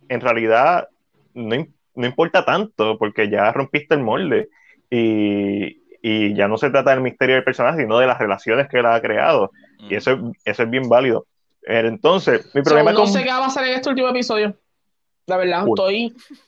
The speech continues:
Speaker 3: o sea, hubo una escena que entiendo que la usaron,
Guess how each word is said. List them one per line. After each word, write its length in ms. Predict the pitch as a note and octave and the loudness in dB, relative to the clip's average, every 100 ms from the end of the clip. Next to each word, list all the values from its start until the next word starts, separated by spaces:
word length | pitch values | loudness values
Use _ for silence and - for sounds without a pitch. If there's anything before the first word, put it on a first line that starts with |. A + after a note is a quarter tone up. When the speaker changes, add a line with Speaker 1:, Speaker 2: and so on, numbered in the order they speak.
| _ - | _ -6
Speaker 3:
o 120 | A#3+ | -4
sea, 140 | A#3 G#3+ | -2 0
hubo 100 | A3 | 0
una 140 | C4+ | 0
escena 500 | C#4 C#4+ C4+ G3+ F#3 - | -2 -2 -2 -2 -4 -6
que 200 | G3+ F#3 | -4 -2
entiendo 320 | F#3+ G3 G#3 | -2 -2 -2
que 60 | G#3 | 0
la 80 | |
usaron, 380 | G#3 F#3 F#3 G3 | -2 -2 -2 -4